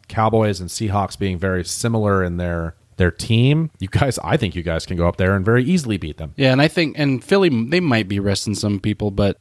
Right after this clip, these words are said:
Speaker 2: Nick Foles needs to play. I mean, once Carson Wentz did, went down, you know, Foles had to come in, but he needs to play. That way, he's got that, and if they win, but at least even if he plays, he's got that momentum going into the playoffs. And,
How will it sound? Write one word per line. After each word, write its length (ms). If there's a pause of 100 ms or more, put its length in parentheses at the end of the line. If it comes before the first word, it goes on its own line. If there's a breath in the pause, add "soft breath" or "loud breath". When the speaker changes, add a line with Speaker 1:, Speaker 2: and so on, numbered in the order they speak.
Speaker 2:
Nick 180
Foles 380
needs 280
to 80
play. 420 (120)
I 40
mean, 340 (200)
once 300
Carson 360
Wentz 180
did, 320
went 220
down, 460 (360)
you 80
know, 120
Foles 240
had 100
to 60
come 180
in, 180
but 200 (640 soft breath)
he 260
needs 380
to 80
play. 420 (220)
That 200
way, 460 (460)
he's 400
got 320 (360)
that, 240 (140)
and 260
if 220
they 160
win, 320
but 200
at 140
least 320
even 200
if 100
he 80
plays, 380
he's 80
got 160
that 80
momentum 380
going 200
into 140
the 80
playoffs. 540 (680 soft breath)
And, 400